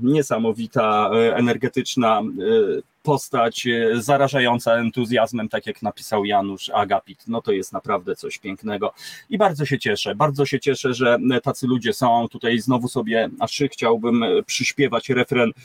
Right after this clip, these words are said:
e, Czesława Takmena, czyli Niemena, że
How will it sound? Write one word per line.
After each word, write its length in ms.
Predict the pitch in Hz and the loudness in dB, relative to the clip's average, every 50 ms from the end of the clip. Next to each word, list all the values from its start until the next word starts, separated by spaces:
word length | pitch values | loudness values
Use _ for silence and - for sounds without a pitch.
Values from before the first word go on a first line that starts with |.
| 135 131 - _ _ - | -16 -16 -16 _ _ 0
e, 240 | 117 113 113 117 113 | 2 2 4 2 2
Czesława 460 | - 127 - - 123 120 117 120 113 | -2 -4 -4 0 0 0 2 2 0
Takmena, 520 | - 113 - - 123 120 113 113 113 113 113 | -2 -4 -2 0 2 2 2 2 0 0 -2
czyli 280 | - - 120 110 107 | -4 -4 -4 -2 0
Niemena, 480 | 110 110 110 113 117 117 117 117 117 - - _ - - _ _ | 2 2 2 4 4 4 4 4 2 2 0 _ -16 -20 _ _
że 140 | - 139 | -2 0